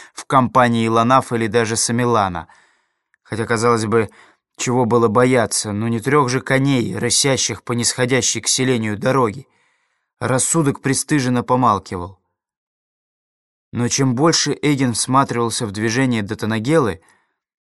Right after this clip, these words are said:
чем больше он искоса поглядывал на знахаря, тем сильнее сосало у него под ложечкой.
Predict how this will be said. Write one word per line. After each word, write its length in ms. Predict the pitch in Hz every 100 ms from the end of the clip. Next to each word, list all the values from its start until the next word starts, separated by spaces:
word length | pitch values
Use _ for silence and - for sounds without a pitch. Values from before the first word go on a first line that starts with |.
| _ -
чем 200 | 143 135
больше 240 | 156 156
он 100 | 156
искоса 380 | 160 - 139 139
поглядывал 520 | 131 127 143 127 120
на 120 | 117
знахаря, 580 | 107 165 165 120 101 85 _ _ _ _ _ _ _ -
тем 160 | 139 127
сильнее 380 | - 143 156 135
сосало 400 | 131 139 143 131
у 40 |
него 180 | 127 127
под 160 | 131
ложечкой. 680 | 123 117 90 - - 87 _